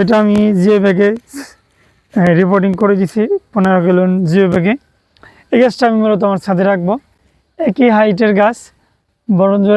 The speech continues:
এটার চাইতে এটা একটু ডালগুলো বড় হয়ে গেছে। তো এটা ক্যারেটে, এটা কেয়ারিং করতে অনেক সহজ হবে, এই জন্য এই গাছটা আমি সেল করে দেবো। আহ, বেশ কিছু ফুল আছে এখানে, কেউ নিতে চাইলে, আহ,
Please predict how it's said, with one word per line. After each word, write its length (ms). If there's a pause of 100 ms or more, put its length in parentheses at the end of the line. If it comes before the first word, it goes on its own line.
(120)
এটার 260
চাইতে 220
এটা 200
একটু 160 (220)
ডালগুলো 400
বড় 200
হয়ে 160
গেছে। 220 (1080)
তো 120
এটা 220
ক্যারেটে, 340 (120)
এটা 120 (140)
কেয়ারিং 300 (120)
করতে 260
অনেক 120 (100)
সহজ 260
হবে, 140 (520)
এই 100
জন্য 220
এই 80
গাছটা 260
আমি 160
সেল 200
করে 180
দেবো। 140 (640)
আহ, 240 (100)
বেশ 120 (120)
কিছু 220 (800)
ফুল 180 (120)
আছে 140 (100)
এখানে, 220 (840)
কেউ 120 (100)
নিতে 260
চাইলে, 280 (600)
আহ, 300